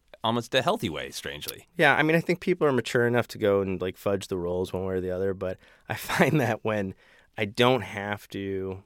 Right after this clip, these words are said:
Speaker 2: process the decision through an emotional spectrum,
Speaker 1: Yeah.
Speaker 2: it is more exhilarating,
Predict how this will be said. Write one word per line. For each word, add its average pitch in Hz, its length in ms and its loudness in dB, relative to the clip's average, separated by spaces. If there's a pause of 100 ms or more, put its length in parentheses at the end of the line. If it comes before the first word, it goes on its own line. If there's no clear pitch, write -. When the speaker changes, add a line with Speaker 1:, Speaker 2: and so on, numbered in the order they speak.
Speaker 2:
process 104 720 -2 (220)
the 101 100 -2
decision 98 640 -4
through 98 180 -8
an 92 80 -6
emotional 92 560 -6
spectrum, 92 760 -10
Speaker 1:
Yeah. 92 400 -2
Speaker 2:
it 110 180 2
is 104 320 2
more 123 320 4
exhilarating, 104 720 -2